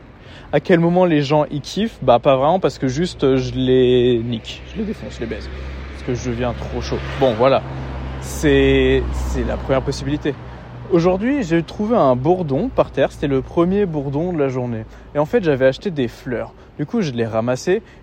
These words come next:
et il avait un peu l'air fatigué. Donc, je lui ai dit : « Bourdon, bourdon, va dans mes fleurs, je te ramène chez moi, tu te refais une petite santé, ça va. Mais là, quelqu'un va te marcher dessus. »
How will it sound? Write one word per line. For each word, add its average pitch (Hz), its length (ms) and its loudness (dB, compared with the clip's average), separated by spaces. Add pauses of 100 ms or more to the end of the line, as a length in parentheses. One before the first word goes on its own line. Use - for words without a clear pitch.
(220)
et 135 380 4
il 143 100 2
avait 127 200 4
un 147 80 2
peu 185 140 -2
l'air 180 140 0
fatigué. 135 500 -4
Donc, 127 180 -4
je 120 60 -6
lui 131 80 0
ai 127 40 -2
dit : « 127 160 -6 (260)
Bourdon, 214 300 2
bourdon, 180 380 2 (100)
va 147 240 4
dans 156 100 2
mes 131 120 0
fleurs, 220 180 2
je - 60 -6
te - 80 2
ramène 135 260 2
chez - 140 -4
moi, 208 180 4
tu - 140 -14
te 135 80 -10
refais 143 220 -2
une 127 60 -4
petite 123 160 -8
santé, 143 260 -4
ça 170 160 -4
va. 170 120 2
Mais 131 140 -6
là, 160 100 0
quelqu'un 151 280 -2
va 135 100 2
te - 100 -4
marcher 143 200 -6
dessus. » - 240 -6